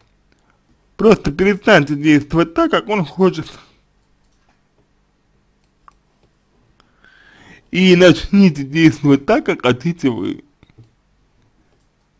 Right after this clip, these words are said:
Грубо, может быть. Да, может быть, грубо. Придётся, может быть, гу-, мо-, может быть, грубо, да.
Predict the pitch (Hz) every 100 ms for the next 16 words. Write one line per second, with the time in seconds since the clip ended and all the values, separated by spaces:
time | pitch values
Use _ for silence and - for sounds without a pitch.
0 | _ _ _ _ _ _ _ _ _ _
1 | _ _ _ _ _ _ _ - 143 165
2 | 170 165 156 165 127 - _ _ 143 135
3 | 143 131 131 123 135 131 - _ _ _
4 | _ - 123 117 117 120 135 120 120 143
5 | 156 139 120 117 123 139 151 131 _ _
6 | _ _ _ _ _ _ _ - 127 120
7 | 139 156 - 151 120 117 120 117 147 135
8 | 123 - 131 127 120 117 123 131 143 160
9 | 151 113 113 127